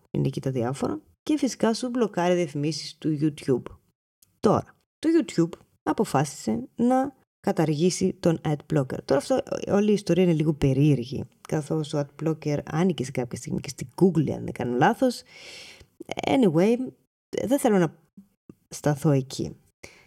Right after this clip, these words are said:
Το θέμα είναι το εξής, το, διαφημίσεις γενικώς. Για ποιο λόγο κάνουμε, υπάρχουν τόσες πολλές διαφημίσεις; Γιατί χωρίς διαφημίσεις ένα site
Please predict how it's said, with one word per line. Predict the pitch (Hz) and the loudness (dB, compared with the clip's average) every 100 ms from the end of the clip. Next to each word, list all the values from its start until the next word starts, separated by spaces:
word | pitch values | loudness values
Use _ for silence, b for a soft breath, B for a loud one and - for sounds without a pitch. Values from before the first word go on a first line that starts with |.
| B _ | B _
Το | - 202 208 | -2 0 -2
θέμα | 311 302 | -2 -2
είναι | 220 | 0
το | 175 | 0
εξής, | - - 185 - | -2 0 0 0
το, | 180 175 165 165 160 156 160 _ _ _ - | 2 2 2 2 0 -4 -8 _ _ _ -2
διαφημίσεις | 214 202 170 156 160 - - - - | 0 2 2 4 2 0 -6 -8 -2
γενικώς. | 156 160 156 117 120 | 0 0 2 0 -2
Για | 196 | -4
ποιο | - | 2
λόγο | 226 190 185 | 4 4 0
κάνουμε, | - 170 170 170 165 160 156 - - - - - - | -4 -2 0 0 -2 -2 -4 -8 -12 -20 -20 -20 -16
υπάρχουν | - - 170 185 175 | -8 -4 0 0 -2
τόσες | 175 - | -4 -4
πολλές | 151 151 | -2 -2
διαφημίσεις; | 147 - 139 117 - | -4 -6 -6 -4 -6
Γιατί | - - 311 320 | -4 -2 -2 -2
χωρίς | - 226 | -2 0
διαφημίσεις | 190 175 - 139 127 - - - | 0 -2 -2 -4 -4 -6 -14 -8
ένα | 233 226 - | -2 0 0
site | - 123 - | 0 0 -2